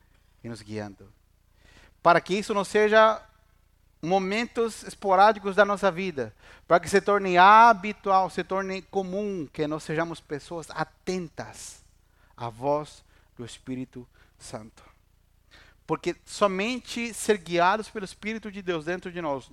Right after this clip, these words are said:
vai nos conduzir ao lugar onde a sua e a minha vida vai ter sentido.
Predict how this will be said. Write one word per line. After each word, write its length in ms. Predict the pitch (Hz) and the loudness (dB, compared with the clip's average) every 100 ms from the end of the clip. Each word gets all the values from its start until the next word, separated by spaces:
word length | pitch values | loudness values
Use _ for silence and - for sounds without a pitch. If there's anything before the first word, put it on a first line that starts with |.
| 127 | -2
vai 140 | 165 | -2
nos 200 | 185 - | -2 -10
conduzir 680 | - 214 220 208 147 170 160 | -12 -10 -10 -14 -14 -6 -4
ao 100 | 165 | -4
lugar 640 | 170 165 147 139 117 110 _ _ _ _ _ _ _ _ _ - | -8 -4 -2 -2 -4 -10 _ _ _ _ _ _ _ _ _ -10
onde 200 | 143 156 | -6 -4
a 40 | 151 | -6
sua 320 | - 220 233 | -6 -2 0
e 60 | |
a 40 | 190 | 0
minha 240 | 185 185 | 0 -4
vida 300 | 151 190 156 | -4 -4 -2
vai 160 | 147 156 | -2 -4
ter 140 | 175 | -6
sentido. 540 | - 160 - 175 139 | -10 -12 -12 -14 -14